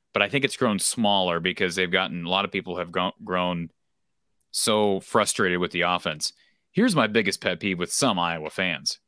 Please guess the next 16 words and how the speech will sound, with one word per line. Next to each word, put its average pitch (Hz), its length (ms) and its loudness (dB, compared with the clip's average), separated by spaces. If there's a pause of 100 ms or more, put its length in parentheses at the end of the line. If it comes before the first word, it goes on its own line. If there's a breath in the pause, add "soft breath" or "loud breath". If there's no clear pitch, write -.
(580)
and 107 120 -2
I 98 40 0
hear 120 140 4
this 110 180 2
a 110 60 0
lot. 98 380 0 (760)
"What, - 280 -4
Corey, 143 340 4
why 120 200 4
are 180 80 4
you 202 120 4
talking 127 360 2
about 104 180 2
the - 60 -4
transfer 101 420 0
portal? 80 400 -4